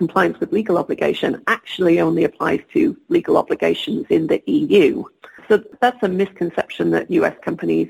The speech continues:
are really falling foul of. And it sounds like a technical detail, but, you know, if there's a problem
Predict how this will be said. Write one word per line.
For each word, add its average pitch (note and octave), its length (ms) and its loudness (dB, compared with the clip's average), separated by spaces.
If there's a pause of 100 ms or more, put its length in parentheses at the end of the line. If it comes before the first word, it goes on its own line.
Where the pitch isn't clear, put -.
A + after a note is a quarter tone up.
(120)
are F3 100 0
really E3 260 2
falling E3 400 0
foul E3 440 0
of. - 200 -4 (320)
And A#3+ 140 4
it A#3 200 2
sounds C4 300 0
like C4 180 -2
a A3+ 40 0
technical - 600 -4
detail, B3+ 720 -2 (500)
but, G3 500 2 (600)
you G#3+ 140 4
know, F#3+ 360 2
if G#3 160 0
there's C#4+ 180 -2
a D4+ 80 0
problem G3 720 0